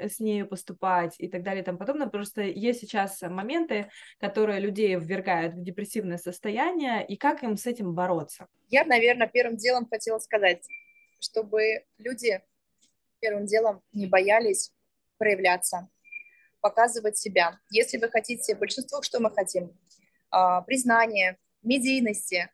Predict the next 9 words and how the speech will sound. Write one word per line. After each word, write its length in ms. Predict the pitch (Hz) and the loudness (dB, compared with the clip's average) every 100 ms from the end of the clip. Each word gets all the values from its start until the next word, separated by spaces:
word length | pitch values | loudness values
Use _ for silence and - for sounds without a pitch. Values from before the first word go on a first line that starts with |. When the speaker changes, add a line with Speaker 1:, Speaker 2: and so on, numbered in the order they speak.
| _ - | _ -4
Speaker 2:
а, 460 | 185 185 175 180 | 2 4 4 2
чтобы 580 | 190 - 214 202 196 190 _ _ _ _ _ _ - | -2 -4 0 4 4 2 _ _ _ _ _ _ -12
тебя 240 | - 254 | 2 4
желали 380 | 262 247 247 233 | 4 4 4 2
знать, 420 | 233 208 185 180 _ | 0 2 2 -2 _
с 60 | |
тобой 200 | - 196 | -8 -6
хотели 300 | 202 214 254 | -2 0 2
общаться, 640 | 226 220 202 175 175 175 | 2 2 2 2 0 -8